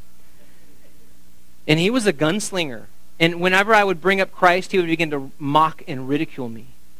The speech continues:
But, you know, he didn't have diamonds on his shoes. I was the only one that had 'em because I went right, he went left.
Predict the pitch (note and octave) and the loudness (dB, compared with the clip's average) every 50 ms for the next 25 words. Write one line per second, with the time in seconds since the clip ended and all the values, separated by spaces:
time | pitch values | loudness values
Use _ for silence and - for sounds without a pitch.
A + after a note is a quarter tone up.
0 | - - - - - - - - - - - - - - - - - - - - | -10 -10 -10 -10 -10 -10 -10 -10 -10 -12 -12 -12 -12 -10 -10 -10 -10 -10 -10 -10
1 | - - F3+ F3 - F#3+ G3 F#3+ F3 A#3 C#4+ D4 A3+ G3 A#3 C#4 C4+ F#3+ F#3 F#3 | -2 2 2 4 4 4 2 2 4 4 4 4 4 6 4 4 4 4 4 4
2 | F3+ E3+ E3 D3+ D3 D3+ D3 C#3 D#3+ A#3+ A#3 - - D3 A#2+ A2 G#2 - - - | 4 4 0 0 0 0 0 0 -2 -4 -4 -4 -6 -8 -8 -8 -8 -10 -4 2
3 | - D#3 G3 G#3+ F#3+ F#3 F3+ E3+ D#3+ D#3+ D#3 D3+ C#3 B2+ E3 G#3 A3 F#3 D3+ C#3+ | 4 4 4 4 4 2 2 2 2 0 -2 -2 0 2 2 2 2 2 0 -2
4 | - D#3 C#3 C#3+ D3 D#3 E3 D#3+ C#3 D#3 E3 F#3 D#3 D3 F#3 F3 F#3 F3+ D#3+ E3 | 0 2 4 4 4 4 0 0 4 4 6 6 4 2 0 -2 -2 -2 0 0
5 | G3 A3 F#3+ - - | -2 -2 -2 -6 -10